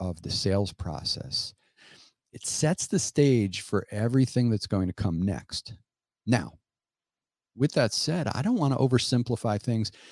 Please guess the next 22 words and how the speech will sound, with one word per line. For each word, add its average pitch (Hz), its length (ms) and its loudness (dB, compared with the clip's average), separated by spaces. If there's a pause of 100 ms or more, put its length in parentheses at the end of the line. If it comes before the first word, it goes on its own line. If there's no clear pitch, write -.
(520)
The 120 100 8
deal 135 340 8
can 143 200 2
be 113 100 4
won 107 320 0
or 127 140 2
lost 92 420 2 (160)
anywhere 123 460 6
throughout 92 380 0
the - 60 -4
journey. 76 520 -6 (360)
You 113 120 -2
can 135 120 -2
do 120 200 2
everything 123 440 2
right, 95 380 2 (180)
and 95 160 0
then 98 140 0
at 90 100 -6
the - 80 -4
last 95 540 -2
moment 110 460 2